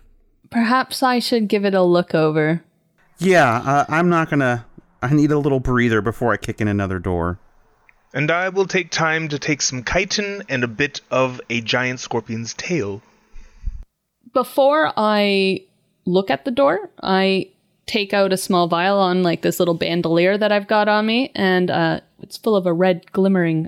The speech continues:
Speaker 1: liquid, and I hand it over to Binwin.
Speaker 2: Oh, thank you so much. I take, uh, the bottle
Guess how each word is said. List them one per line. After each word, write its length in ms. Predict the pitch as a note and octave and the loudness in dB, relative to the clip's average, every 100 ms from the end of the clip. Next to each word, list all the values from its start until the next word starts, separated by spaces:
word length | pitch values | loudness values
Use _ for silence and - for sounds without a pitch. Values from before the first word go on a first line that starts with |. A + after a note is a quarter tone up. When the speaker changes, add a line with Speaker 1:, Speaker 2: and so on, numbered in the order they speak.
| _ | _
Speaker 1:
liquid, 480 | F3+ F3 E3+ E3 - | -4 0 0 -2 -4
and 140 | F3+ E3+ | -4 -2
I 100 | E3 | -2
hand 320 | E3 F#3 F3+ | -2 0 0
it 120 | E3+ | 0
over 440 | E3 D#3+ D#3+ D#3+ E3+ - - _ - | 0 0 0 -2 -4 -18 -20 _ -8
to 460 | - E3+ D#3 D#3+ - - | -2 0 0 -4 -8 -4
Binwin. 480 | E3+ D#3+ D#3+ D#3+ F3 _ _ _ _ _ _ - - _ _ _ _ _ - - - - - - - | -2 0 -2 -2 -6 _ _ _ _ _ _ -20 -20 _ _ _ _ _ -20 -20 -20 -20 -20 -10 0
Speaker 2:
Oh, 240 | B2+ A#2 | 2 2
thank 480 | - - B2+ B2+ - | 0 -2 -2 0 -2
you 60 | |
so 240 | A2 - A#2 | -4 0 0
much. 400 | A2 G#2+ - - - - - - - - - - - - | 2 0 -4 -12 -16 -10 -10 -10 -20 -20 -20 -20 -20 -4
I 140 | B2+ | -2
take, 360 | C3+ - C#3 - | 0 0 0 0
uh, 500 | B2 A2 G2+ F#2 F#2 | 2 2 2 0 -2
the 180 | G#2+ A2+ | -2 -2
bottle 520 | F#2+ A2 A2+ A#2+ C3 | 0 0 0 -2 -6